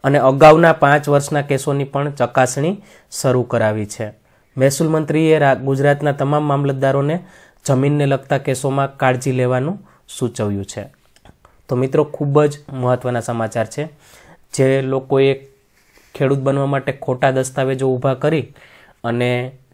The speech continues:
જમીન પચાવી પાડી છે, જમીન લીધેલી છે,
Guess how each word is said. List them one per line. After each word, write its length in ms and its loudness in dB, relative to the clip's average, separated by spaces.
જમીન 320 0
પચાવી 400 0
પાડી 280 4
છે, 320 -4
જમીન 280 0
લીધેલી 500 2
છે, 320 -4